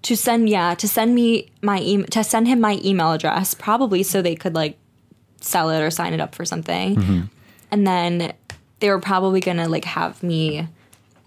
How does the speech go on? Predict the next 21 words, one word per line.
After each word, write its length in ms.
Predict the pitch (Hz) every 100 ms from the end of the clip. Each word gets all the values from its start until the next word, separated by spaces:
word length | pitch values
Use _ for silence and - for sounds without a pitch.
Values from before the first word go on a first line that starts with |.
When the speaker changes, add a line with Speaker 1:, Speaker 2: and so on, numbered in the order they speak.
| -
Speaker 1:
put 160 | 208 190
a 60 |
deposit 500 | 165 160 170 165 165
down 260 | 165 156 160
or 80 | 160
something 840 | 156 156 - 147 147 147 160 165
for 180 | - 165
the 100 | 160
tickets. 960 | 170 151 - 90 165 202 - - - - - _ _ _ _
Speaker 2:
Did 120 | 131
this 160 | 120 123
account 320 | 165 110 110
have 180 | 110 104
any, 140 | 104
like, 240 | 104 92 -
posts 560 | - 117 160 - -
on 140 | 127 151
it? 60 | 180
Did 100 | -
it 40 |
look 160 | 208 190